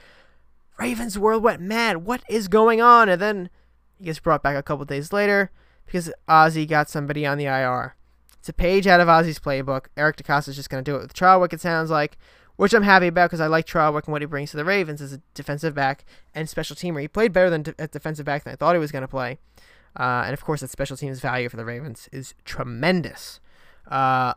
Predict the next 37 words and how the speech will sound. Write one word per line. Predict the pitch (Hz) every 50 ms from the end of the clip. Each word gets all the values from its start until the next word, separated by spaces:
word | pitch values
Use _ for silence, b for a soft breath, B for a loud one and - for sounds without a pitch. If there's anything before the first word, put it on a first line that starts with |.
| _ -
last | 143 143 156 180 208 220 - - -
cut | - - 190 180
to | -
talk | - - 190 185 -
about, | 190 175 180 180 160 -
Maurice | - 147 156 165 175 185 185 -
Kennedy | - - 175 160 156 156 151 160 156 151 156 170 175
did | - 139 139
not | 151 151 139
make | 143 151 -
the | - 143
roster. | 139 139 135 135 139 - - 139 139 123
Saw | - - 156 147 151
this | 151 - -
one | 143 143 151
coming. | - 151 143 143 143 143 139 - - _ _ _ _ _ b b b b b b b b b b b b b
Mo | - 139 143 156 175
Kennedy, | - - - 165 156 156 151 147 160 160 160 156 151 127
I | 135
mean, | 135 139 139 135 139 139 139 - _ _ _ _ _ _ _ _ _ b b b b b b b b b b
I | - 156
thought | - 220 233
he | 220
could | - 190 180
always | 180 180 170 165
do | - 165 170
something | - - 160 165 175 170
for | - 185
the | 180
Ravens, | 185 185 185 185 185 185 190 185 185 185 - - - _ _ _ _ - -
but | 160 131
year | 143 160 175 170
after | 170 - - 156
year, | 151 151 156 156 139
it | - -
didn't | - 156 160 127
really | 143 156 151 151 147 139 -